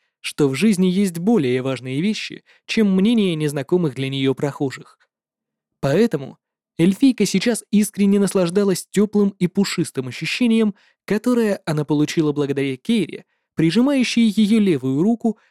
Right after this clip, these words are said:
к своим скромным грудям. Когда они весело шагали по улице, зверолюдка неожиданно подняла глаза на эльфийку. «Эй, Рови!» «А? Что такое сладкое?»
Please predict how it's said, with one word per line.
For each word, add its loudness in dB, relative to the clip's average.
к -20
своим 2
скромным -6
грудям. -6
Когда 0
они -2
весело 0
шагали -2
по -4
улице, 2
зверолюдка 0
неожиданно 0
подняла -2
глаза -4
на -8
эльфийку. -10
«Эй, 2
Рови!» 0
«А? 2
Что -4
такое -2
сладкое?» -8